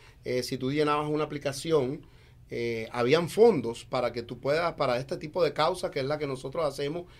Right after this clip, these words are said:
que es llevarle a los jóvenes que puedan seguir estudiando, llevarle a esas familias, eh, el mensaje, eh, y que ellos tenían, o sea, que había que aplicar y estamos en lo, en lo correcto.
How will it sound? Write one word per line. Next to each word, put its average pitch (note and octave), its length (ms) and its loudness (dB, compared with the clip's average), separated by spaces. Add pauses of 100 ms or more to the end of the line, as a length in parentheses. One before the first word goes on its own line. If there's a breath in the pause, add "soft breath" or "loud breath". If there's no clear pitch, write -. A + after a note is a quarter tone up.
(200 soft breath)
que C3+ 260 4
es D#3+ 200 -2
llevarle C#3+ 480 2
a E3 40 2
los D3 160 0
jóvenes D#3 560 4
que B2+ 140 -8
puedan B2 240 -4
seguir C#3 240 -6
estudiando, D3 640 -2 (320 soft breath)
llevarle B2 360 2
a C#3+ 40 2
esas C#3+ 240 -4
familias, C3+ 840 0
eh, A2 640 -2
el A#2+ 180 -4
mensaje, D3+ 600 -2 (380 loud breath)
eh, C3+ 400 0 (380)
y G#3+ 80 -4
que G#3+ 140 4
ellos G3 120 2
tenían, G3+ 380 2
o D3+ 80 -6
sea, G3+ 160 2
que C#3+ 200 2
había C3+ 300 2
que A3+ 80 -2
aplicar F#3+ 420 0
y B2+ 120 0
estamos D3 340 -2
en F#3 80 -2
lo, C3+ 220 0
en A#2+ 100 -8
lo A#2+ 100 -8
correcto. D#3 460 -4